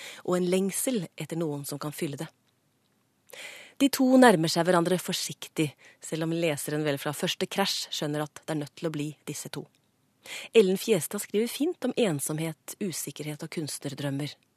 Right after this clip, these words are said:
Men det som åpner med godt utformede portretter av to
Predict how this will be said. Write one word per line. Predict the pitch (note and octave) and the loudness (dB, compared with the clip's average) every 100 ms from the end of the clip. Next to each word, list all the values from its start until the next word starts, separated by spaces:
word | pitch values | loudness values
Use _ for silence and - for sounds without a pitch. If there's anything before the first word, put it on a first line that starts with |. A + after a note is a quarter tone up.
| _ _ _ - - - - A3+ | _ _ _ -18 -18 -18 -6 2
Men | A3+ | 6
det | A#3 | 6
som | B3+ - | 4 2
åpner | C4+ F#3 - A3 A#3 | 4 4 2 2 2
med | G3+ | 2
godt | A#3 - - - | 0 -2 -14 -6
utformede | F3+ - G3+ F#3+ F#3+ G#3 | -6 -4 0 2 0 -2
portretter | A3 G3 - D#4 C#4 | -4 -4 -4 -4 0
av | B3 G3+ | -2 -4
to | - | -4